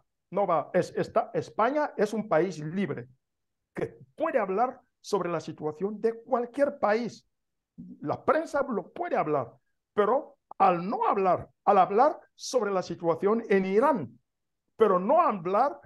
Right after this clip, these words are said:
sobre la situación en Guinea no es por la dictadura, los dos países son dictatoriales, es por la falta de interés. Y que, y el europarlamentario no, no es miembro del gobierno español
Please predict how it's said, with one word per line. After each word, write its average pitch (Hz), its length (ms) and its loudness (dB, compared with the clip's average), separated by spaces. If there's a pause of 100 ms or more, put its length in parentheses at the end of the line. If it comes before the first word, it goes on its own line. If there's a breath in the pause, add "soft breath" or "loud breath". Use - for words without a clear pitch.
sobre 190 460 2
la 160 100 -2
situación 165 640 -2
en 185 240 2
Guinea 160 720 -2 (280)
no 254 440 -2
es - 140 -4
por 185 260 4
la 160 100 6
dictadura, 151 800 -2
los 147 240 4
dos 180 220 4
países 180 360 4
son 190 200 0
dictatoriales, 156 920 0 (260)
es - 380 2
por 185 240 2
la 147 120 2
falta - 720 0 (180)
de 180 200 4
interés. 135 600 -2 (1400)
Y 240 180 4
que, 180 260 4
y 160 140 6
el 151 120 8
europarlamentario 175 1300 4 (480)
no, 240 460 2
no 208 280 0
es 302 160 0
miembro 226 540 -2
del 190 160 2
gobierno 170 440 0
español 175 720 0